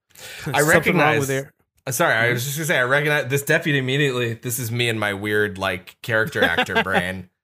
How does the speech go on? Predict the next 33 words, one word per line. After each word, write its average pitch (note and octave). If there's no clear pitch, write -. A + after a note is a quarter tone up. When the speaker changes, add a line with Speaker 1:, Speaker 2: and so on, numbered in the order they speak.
Speaker 1:
Yeah. B2
Speaker 2:
Did C#3
you, D#3
did, C#3
did C#3
he F3+
seem F3
at B2
all A#2+
familiar A#2+
to -
you, -
Eric? -
Speaker 1:
<laughs> A#3
No, G3
he D3
didn't. C3+
Speaker 2:
No. B2+
<laughs> -
I E3
didn't A#3
even B3+
go G#3
look F3+
him D3
up, A#2+
uh, A#2
but A#2
I A#2
was A2+
like, G#2
uh, A#2
the, C#3+